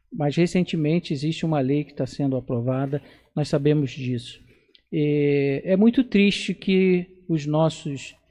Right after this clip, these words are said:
políticos queiram, é, é, aprovar a lei do aborto. E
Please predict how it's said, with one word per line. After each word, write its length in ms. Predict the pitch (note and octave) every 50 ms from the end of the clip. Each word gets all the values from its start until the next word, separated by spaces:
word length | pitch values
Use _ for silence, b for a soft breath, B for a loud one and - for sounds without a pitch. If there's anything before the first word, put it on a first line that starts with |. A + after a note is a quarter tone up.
| _ _ _ -
políticos 640 | D#3+ D#3 D#3 G#3 A3 - - - - D3+ C3 -
queiram, 500 | - - E3 F3 F#3+ G3 G#3+ G#3+ F#3+ F3 - - - - - -
é, 360 | - D#3+ D#3 E3 E3+ F3 F3+ - - - - - - - _ _
é, 120 | - D3+ D3+ D3
aprovar 840 | D#3 E3 - G#3+ G3 E3+ C3 B2 C3+ D3+ F3 G3+ A3 - - - - -
a 120 | F3 D#3
lei 260 | D#3 D3 D#3+ F3+ G#3
do 140 | F#3 G3+ G3+
aborto. 680 | F3+ C#3 B2+ C3+ C#3+ C#3 B2 - - - - A#2+ A#2+ - B B B B B B B B B
E 580 | A#2+ F2 F#3+ A3 B3 C#4 B3+ - - - -